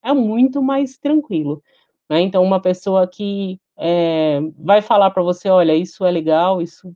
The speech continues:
não é legal", é, é legal, é, é, é bom.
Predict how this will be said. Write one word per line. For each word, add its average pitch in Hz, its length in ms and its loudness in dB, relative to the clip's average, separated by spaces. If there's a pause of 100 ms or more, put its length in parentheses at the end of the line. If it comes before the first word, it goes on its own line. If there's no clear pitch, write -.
não 214 300 -6
é 196 60 -4
legal", 170 600 -2 (480)
é, 151 840 -2 (640)
é 180 180 4
legal, 180 400 0
é, 156 160 2
é, 143 380 2
é 165 60 4
bom. 147 380 2